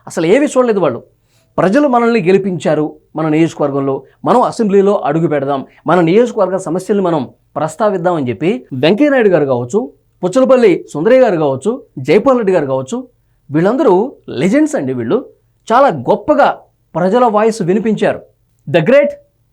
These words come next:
అటల్ బిహారీ వాజ్పేయి గారు, "అరే, నా వెనకాల బలం లేదు, మన వాళ్ళు ఎవరూ లేరని" చెప్పి ఆయన కూడా ఇంట్లో కూర్చోలా,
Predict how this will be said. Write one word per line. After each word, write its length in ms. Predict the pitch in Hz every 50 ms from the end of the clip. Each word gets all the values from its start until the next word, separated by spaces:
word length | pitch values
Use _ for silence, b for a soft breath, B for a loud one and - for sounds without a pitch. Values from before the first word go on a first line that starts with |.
| _ _ -
అటల్ 180 | 240 247 269 247
బిహారీ 260 | 254 262 254 277 233
వాజ్పేయి 340 | 226 240 254 - - 277 247
గారు, 260 | 247 190 131 - - _ _ _ _ _ _ _ _ _ _ _ _ _ _ _ -
"అరే, 140 | 254 277 277
నా 100 | 226 233
వెనకాల 360 | 202 185 190 226 277 285 269
బలం 340 | 247 165 175 196 254 277 269
లేదు, 220 | 247 233 220 277
మన 140 | 269 226 190
వాళ్ళు 240 | 180 214 247 254 214
ఎవరూ 180 | 190 254 277 277
లేరని" 340 | 254 240 247 262 254 240
చెప్పి 380 | 240 - - 262 226 214 208 - - -
ఆయన 140 | 151 208 262
కూడా 140 | 254 262 254
ఇంట్లో 180 | 220 247 294
కూర్చోలా, 460 | 233 214 247 214 - 277 214 147 -